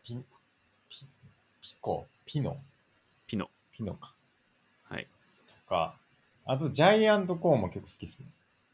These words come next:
Speaker 2: あー、
Speaker 1: 何気に。
Speaker 2: なるほど。
Speaker 1: ええ。
Speaker 2: はい。
Speaker 1: そんなぐらいかな。
Speaker 2: ちなみに、
Speaker 1: うん。
Speaker 2: 新千歳空港って日本で一番のソフトクリーム激戦区らしいっすよ。
Speaker 1: へえ、なんでですか？
Speaker 2: なんかいろんな北海道のお菓子メーカーが
Speaker 1: はい。
Speaker 2: ソフトクリーム出してて、
Speaker 1: はい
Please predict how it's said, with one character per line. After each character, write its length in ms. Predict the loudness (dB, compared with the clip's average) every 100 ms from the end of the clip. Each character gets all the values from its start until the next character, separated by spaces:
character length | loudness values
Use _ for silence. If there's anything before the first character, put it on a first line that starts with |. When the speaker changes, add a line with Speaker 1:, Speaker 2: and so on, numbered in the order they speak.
| -8
Speaker 2:
あ 40 | -4
ー、 120 | -2
Speaker 1:
何 160 | -2 -4
気 100 | -4
に。 60 |
Speaker 2:
な 80 | -6
る 60 | -8
ほ 120 | -10
ど。 160 | -12 -14 _ -12
Speaker 1:
え 180 | -12 -12
え。 20 | _
Speaker 2:
は 180 | -12
い。 80 | -12 -16 _ _ _ _ _ _ _ _ -16
Speaker 1:
そ 80 |
ん 100 | -12
な 120 | -10 -4
ぐ 80 |
ら 80 | -2
い 40 | -2
か 100 | -2
な。 0 |
Speaker 2:
ち 0 |
な 100 | -4
み 120 | -2 0
に、 220 | 0 -2
Speaker 1:
う 60 | -8
ん。 280 | -8 -10 -16 _ _ -14
Speaker 2:
新 260 | -4 -2 0
千 80 |
歳 260 | -2 0 2
空 160 | 2 2
港 160 | 0
っ 80 | -2
て 480 | _ 2 4 4 0
日 80 | 0
本 180 | 0
で 80 | 0
一 200 | 0 0
番 200 | 0 0
の 140 | -2 -6
ソ 140 | -8
フ 80 | -8
ト 100 | -4
ク 100 | 0
リ 140 | 2
ー 20 |
ム 80 | 2
激 240 | -2 -4 -4
戦 220 | -4 -4
区 60 |
ら 100 | -4
し 80 | -6
い 20 |
っ 20 | -10
す 140 | -14
よ。 60 | -20 -20 _
Speaker 1:
へ 580 | -6 -2 0 2 2 0
え、 20 | -2
な 100 | -4
ん 60 |
で 80 | -4
で 100 | -6
す 120 | -8
か？ 140 | -14 -18 _ _ _ _ _ -8
Speaker 2:
な 100 | 0
ん 20 |
か 80 | 2
い 80 | 2
ろ 100 | 2
ん 80 |
な 140 | 4 2
北 120 | 0
海 220 | 4 6
道 140 | 6 2
の 80 |
お 20 | 0
菓 80 |
子 140 | -2 0
メ 140 | 0
ー 20 |
カ 220 | 0 -2 -2
ー 20 |
が 400 | 0 0 0 -4
Speaker 1:
は 80 | -6
い。 20 |
Speaker 2:
ソ 60 | -6
フ 80 |
ト 100 | -6
ク 120 | -4 0
リ 80 |
ー 20 | 0
ム 60 |
出 120 | 0 -2
し 60 |
て 120 | -6
て、 340 | -4 -2 -2 -2
Speaker 1:
は 80 | -4
い 100 | -6